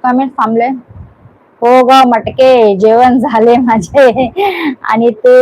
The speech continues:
जेवण केलीस काय ग?" हो, नाही, नाही, सॉरी, स्वयंपाक झालाय पण जेवलं नाही अजून. लाईव्ह झाल्यावर जेवणार आम्ही. <laughs> Like done. Thank you, आशी.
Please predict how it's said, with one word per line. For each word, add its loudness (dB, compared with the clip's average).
जेवण 0
केलीस -2
काय 2
ग?" 2
हो, 4
नाही, 2
नाही, 0
सॉरी, 0
स्वयंपाक 2
झालाय 4
पण 0
जेवलं 4
नाही 0
अजून. -2
लाईव्ह 4
झाल्यावर 4
जेवणार 0
आम्ही. -2
<laughs> -10
Like 2
done. -2
Thank -2
you, 2
आशी. 0